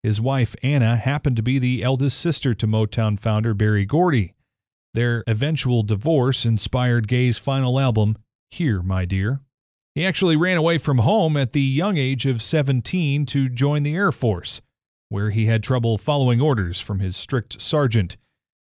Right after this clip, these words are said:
He was honorably discharged in nineteen fifty-six. Though music was always interesting to Marvin, he spent some time looking at other hobbies turned work, including a possible stint in the N F L.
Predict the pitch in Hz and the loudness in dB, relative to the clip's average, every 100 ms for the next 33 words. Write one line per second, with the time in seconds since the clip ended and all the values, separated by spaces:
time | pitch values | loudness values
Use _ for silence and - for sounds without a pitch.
0 | - 107 98 131 123 107 98 95 139 - | -8 -2 0 0 2 2 0 0 -2 0
1 | 123 92 85 - 98 101 107 104 98 104 | 0 0 -2 -4 -2 0 0 0 -2 -2
2 | 90 98 - 139 101 - - _ _ _ | -4 -6 -2 -2 -2 -6 -16 _ _ _
3 | _ 170 175 208 196 208 165 139 156 139 | _ -2 0 0 0 0 2 2 2 2
4 | 117 208 247 160 - 113 98 95 90 90 | 0 -2 0 0 2 2 2 0 0 0
5 | 110 165 - 123 120 165 139 120 107 156 | 0 0 -2 -2 -2 -2 -2 -2 0 2
6 | 139 120 120 139 127 113 107 - 165 151 | 2 2 2 2 2 4 2 0 -2 0
7 | 104 - 117 101 95 90 123 101 92 101 | 0 2 2 2 0 -2 0 0 0 0
8 | 92 80 104 110 104 151 175 120 151 139 | 0 -2 -4 -2 0 2 2 2 0 -2
9 | 113 - 127 - 131 131 - 123 127 - | -2 -2 -2 -2 -2 -2 0 0 0 0
10 | 120 127 127 131 170 170 131 98 | 0 2 0 0 2 2 2 0